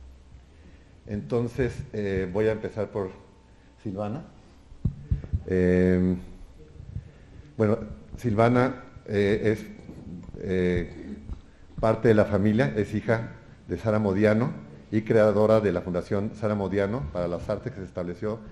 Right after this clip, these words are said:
en el dos mil once con el fe-, fin de preservar y divulgar el legado artístico de la artista, eh, barranquillera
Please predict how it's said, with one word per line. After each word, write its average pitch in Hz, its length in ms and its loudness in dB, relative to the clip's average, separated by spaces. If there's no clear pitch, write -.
en 117 120 -2
el 123 120 0
dos 110 180 -2
mil 113 180 -2
once 113 300 -2
con 92 140 -6
el 90 100 -4
fe-, 101 160 -12
fin 110 200 -6
de 107 100 -2
preservar 113 680 -4
y 104 80 -6
divulgar 123 720 -2
el 95 120 -4
legado 104 280 4
artístico - 500 -6
de 95 60 -4
la 85 80 -4
artista, 101 540 -8
eh, 92 160 -10
barranquillera 92 960 -2